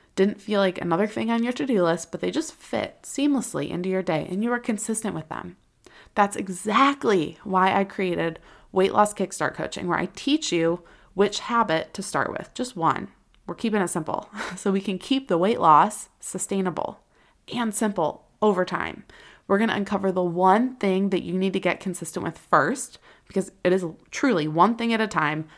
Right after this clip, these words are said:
mastering it and then moving on. So we're just gonna pick one, and we're gonna figure out what that one thing is for you, because it's different for everyone. That way, you can grow that consistency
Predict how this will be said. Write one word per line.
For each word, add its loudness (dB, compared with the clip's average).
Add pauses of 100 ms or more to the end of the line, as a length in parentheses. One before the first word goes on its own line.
(140)
mastering 2
it 2
and -4
then -2
moving 2
on. -4
So -6
we're 0
just -6
gonna -2
pick -2
one, 2 (400)
and -4
we're 2
gonna 0
figure -2
out 4
what 0
that 0
one 0
thing -2
is -4
for -4
you, -2
because -4
it's -4
different -4
for -4
everyone. -4 (400)
That 4
way, -2 (220)
you 0
can -2
grow 4
that 4
consistency -2